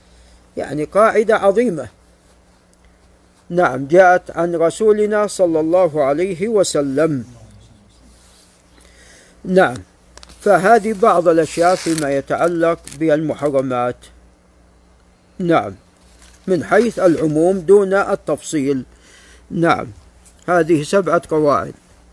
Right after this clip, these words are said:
قال: "حدثنا أحمد بن الحسن"،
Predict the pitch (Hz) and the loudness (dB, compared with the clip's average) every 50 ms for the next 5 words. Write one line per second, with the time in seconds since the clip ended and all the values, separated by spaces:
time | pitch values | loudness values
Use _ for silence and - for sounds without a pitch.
0 | _ _ _ _ _ _ _ _ - - - - - - _ _ _ _ _ _ | _ _ _ _ _ _ _ _ -20 -20 -20 -20 -20 -20 _ _ _ _ _ _
1 | _ _ - 190 185 196 208 214 202 147 - 190 185 147 156 202 196 - 196 196 | _ _ 4 6 8 8 6 6 4 2 0 -2 -2 0 0 -2 0 0 0 0
2 | 190 190 190 190 190 190 190 196 185 185 170 175 175 170 160 165 170 175 170 147 | 2 2 4 4 4 4 4 2 0 0 -2 -2 0 0 0 0 2 2 0 2
3 | 117 - 175 175 - - 147 123 104 | 2 2 2 2 2 -2 -4 -4 -6